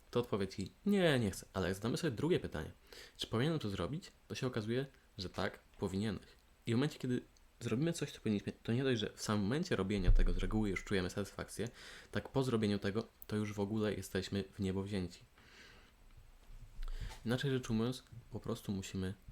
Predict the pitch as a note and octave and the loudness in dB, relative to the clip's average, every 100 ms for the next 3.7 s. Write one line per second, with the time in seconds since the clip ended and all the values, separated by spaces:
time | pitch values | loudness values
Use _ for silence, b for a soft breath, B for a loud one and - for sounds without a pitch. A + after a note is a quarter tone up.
0 | - G2+ G2 - G2+ - - - - B | -4 0 2 2 -2 -4 -10 -14 -20 B
1 | B B - A2 - A#2 A#2 A#2+ A#2 - | B B -6 -4 0 2 2 0 -2 -4
2 | G2 F#2+ F#2+ - G#2 A#2+ C3 B2 G2+ G2+ | -2 0 -2 -4 -2 0 0 -2 -2 -2
3 | F#2+ F#2 - - - F#2 | -2 -4 -8 -14 -8 -4